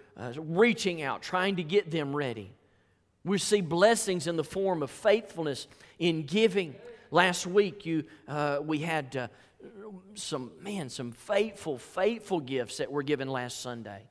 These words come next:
I had two thousand dollars that cash, we don't know who, it just don't know who did it, but gave to the building out there. And man, we were rejoicing and so grateful over that,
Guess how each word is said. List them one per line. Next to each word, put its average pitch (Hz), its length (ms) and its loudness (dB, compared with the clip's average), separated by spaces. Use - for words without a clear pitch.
I 107 80 -12
had 147 240 0
two 214 180 -2
thousand 185 500 2
dollars 143 480 4
that 135 160 -2
cash, 170 440 2
we 165 80 2
don't 185 120 2
know 180 120 4
who, 180 220 4
it 131 100 0
just 151 300 -4
don't 165 140 2
know 175 120 2
who 180 140 2
did 156 360 2
it, 143 140 -8
but 147 180 -2
gave 165 300 2
to 165 100 0
the 151 80 0
building 151 400 2
out 117 180 -8
there. 113 320 -10
And 190 60 -2
man, 233 120 4
we 247 140 4
were 214 140 6
rejoicing 180 760 2
and 160 80 -4
so 208 220 0
grateful 180 720 2
over 170 220 2
that, 160 180 -4